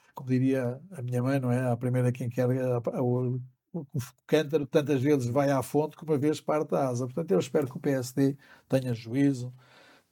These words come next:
que aponte para ser, para, para as soluções dos portugueses, que tenha verdadeiramente um programa e que não se preocupe com as linhas vermelhas fixadas com os outros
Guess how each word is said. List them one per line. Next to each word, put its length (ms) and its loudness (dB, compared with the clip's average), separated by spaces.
que 480 0
aponte 460 -4
para 200 -2
ser, 400 0
para, 240 2
para 140 -2
as 80 -2
soluções 300 -4
dos 100 -4
portugueses, 480 -2
que 140 -10
tenha 140 0
verdadeiramente 640 0
um 120 -2
programa 500 -2
e 60 -2
que 100 -8
não 140 -4
se 120 -6
preocupe 600 0
com 180 -2
as 120 0
linhas 340 2
vermelhas 440 0
fixadas 580 -2
com 240 -4
os 140 -6
outros 420 -4